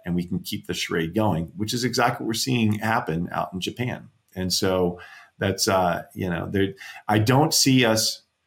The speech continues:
collapsing here in the short term. I just, we're, we're, we can sustain this for a very long time. And the U S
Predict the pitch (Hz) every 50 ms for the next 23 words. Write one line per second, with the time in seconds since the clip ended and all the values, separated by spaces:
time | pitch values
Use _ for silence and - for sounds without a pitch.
0 | _ _ _ _ _ _ _ _ - - 127 113 104 107 107 107 113 113 - -
1 | 107 92 90 90 87 92 92 92 90 90 90 90 - - - 101 92 92 90 87
2 | 90 90 90 - 101 92 - - 101 92 85 - - - 147 156 104 - - -
3 | 82 85 80 101 92 - - - _ _ _ _ _ _ - - - - 117 107
4 | 107 107 113 120 127 117 104 110 117 123 127 123 123 123 113 - _ - - 113
5 | 110 110 120 131 131 - 156 139 131 127 - 139 120 - - - 117 110 107 101
6 | 98 98 104 104 104 - - - 101 101 - - - - 92 90 85 78 78 80
7 | 87 87 90 110 113 117 117 110 104 95 92 90 87 - 92 85 80 78 - 107
8 | 85 87 92 95 104 117 123 131 120 113 113 - -